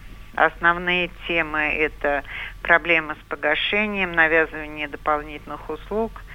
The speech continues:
Значительное количество обращений по вопросам деятельности микрофинансовых организаций. Это и вопросы возврата задолженности, несогласия с суммами, также навязывание дополнительных услуг,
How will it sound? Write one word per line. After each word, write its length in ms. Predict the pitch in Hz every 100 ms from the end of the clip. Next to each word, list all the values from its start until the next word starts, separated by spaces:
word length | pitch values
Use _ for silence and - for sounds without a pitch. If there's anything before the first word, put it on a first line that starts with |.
| -
Значительное 720 | 147 165 190 196 - 226 202
количество 600 | 170 175 180 180 - 180
обращений 1300 | 170 160 170 - 202 196 196 180 165 160 151 156 156
по 160 | - 170
вопросам 560 | 160 147 165 - 160
деятельности 540 | 156 175 - 165 - 160
микрофинансовых 1000 | 165 - 160 - 160 147 147 - 147 -
организаций. 960 | 139 139 139 143 139 139 135 - 151 147 - - - - - - -
Это 420 | 156 160 - 160
и 260 | 151 175 165
вопросы 560 | 160 160 175 165 -
возврата 600 | 151 156 175 214 214 208
задолженности, 920 | 180 190 185 190 180 185 185 - -
несогласия 840 | 185 185 - 175 175 170 170 - 170
с 260 | - -
суммами, 520 | 170 170 160 156 156 156 - - - - - - -
также 360 | 180 160 - 160
навязывание 720 | 170 175 220 208 202 196 196
дополнительных 840 | 180 185 185 180 180 170 170 -
услуг, 380 | 170 - 180